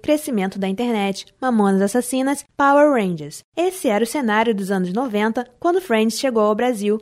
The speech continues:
ainda na T V aberta, na extinta Rede Manchete. O ponto de interrogação sobre qual caminho seguir, vivido por milhares de jovens, é o assunto central da série. Friends ainda faz sucesso na T V paga e é exibido de manhã,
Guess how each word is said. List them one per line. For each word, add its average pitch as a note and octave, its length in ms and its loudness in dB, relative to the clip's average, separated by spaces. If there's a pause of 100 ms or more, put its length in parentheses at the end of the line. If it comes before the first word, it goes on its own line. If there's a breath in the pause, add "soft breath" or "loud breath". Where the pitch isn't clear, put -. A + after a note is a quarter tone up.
ainda A#3 340 0
na G3+ 120 -2
T G#3 120 -6
V F#3+ 120 -4
aberta, G#3+ 580 -4
na E4 140 -4
extinta C4+ 420 -4
Rede A3 320 -2
Manchete. A#3 640 -6 (240)
O B3 80 -2
ponto D4 340 -6
de C4 80 -4
interrogação G3+ 680 -2
sobre G3 240 -4
qual B3+ 200 -2
caminho G#3 260 -4
seguir, G3 480 -4 (100)
vivido G#3 320 0
por G3+ 140 -2
milhares G3 400 -2
de C4+ 80 -4
jovens, F#3+ 560 -2
é C4 80 2
o D4+ 60 4
assunto B3+ 320 -4
central B3+ 400 -4
da B3+ 100 -4
série. F3+ 380 -6 (340)
Friends G#3 440 -2 (120)
ainda A3 360 -2
faz D#4 160 -2
sucesso G3 400 -6
na A3 80 -2
T A3+ 100 -4
V A3 160 -2
paga F3+ 380 -6 (200 loud breath)
e C4+ 80 0
é G3+ 80 2
exibido G3 400 0
de G3+ 120 -2
manhã, A#3 400 -4